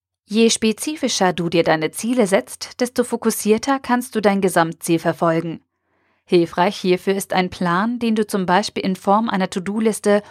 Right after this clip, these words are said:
oder einer Mindmap aufstellst. So kannst du deine Aufgaben festhalten und nach Prioritäten geordnet sortieren. Schritt fünf.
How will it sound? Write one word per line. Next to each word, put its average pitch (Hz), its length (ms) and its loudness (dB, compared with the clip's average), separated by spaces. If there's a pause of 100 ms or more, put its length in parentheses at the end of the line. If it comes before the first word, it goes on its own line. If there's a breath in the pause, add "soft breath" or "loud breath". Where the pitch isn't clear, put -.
(140 loud breath)
oder 240 240 2
einer 214 140 2
Mindmap 196 480 0
aufstellst. - 640 -2 (340)
So 170 200 -4
kannst 175 260 -4
du 180 60 -6
deine 170 240 2
Aufgaben 180 500 2
festhalten 208 680 -2 (180 loud breath)
und 226 80 -10
nach 233 160 0
Prioritäten 208 720 0
geordnet - 420 0
sortieren. 190 600 -4 (2000)
Schritt - 280 -4
fünf. - 500 -2